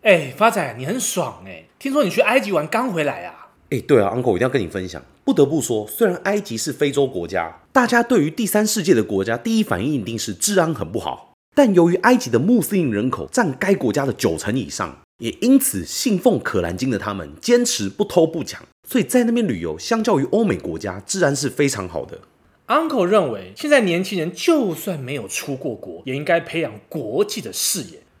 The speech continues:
Speaker 1: 就像我也从来没有去过挪威，但也一定知道那里的湖面总是澄清，空气充满宁静。<laughs>
Speaker 2: 看，那不是伍佰老师的歌词吗？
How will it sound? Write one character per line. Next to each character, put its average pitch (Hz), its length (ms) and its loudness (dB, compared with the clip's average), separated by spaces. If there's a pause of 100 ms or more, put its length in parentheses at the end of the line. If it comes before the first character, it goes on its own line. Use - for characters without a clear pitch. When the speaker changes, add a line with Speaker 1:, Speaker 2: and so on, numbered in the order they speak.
Speaker 1:
就 285 140 0
像 202 320 2
我 196 180 8
也 214 160 2
从 160 580 -2
来 262 120 0
没 165 120 -2
有 143 120 0
去 143 140 -8
过 139 140 -4
挪 117 280 -8
威， 123 240 -4 (220)
但 233 280 4
也 135 200 -2
一 160 240 -2
定 277 200 4
知 208 140 -4
道 190 200 6
那 208 180 2
里 143 80 -2
的 131 100 0
湖 143 300 -6
面 226 320 -2
总 104 400 -4
是 277 180 -4
澄 113 260 -6
清， 117 320 -8 (180)
空 208 220 4
气 196 140 -4
充 185 240 -4
满 120 320 -4
宁 110 260 -8
静。 117 280 -6 (580)
<laughs> - 560 4
Speaker 2:
看， - 280 0 (340)
那 254 80 0
不 240 40 -4
是 240 60 0
伍 220 160 0
佰 220 140 8
老 160 120 6
师 123 120 2
的 190 80 8
歌 190 180 8
词 185 160 0
吗？ 104 280 -2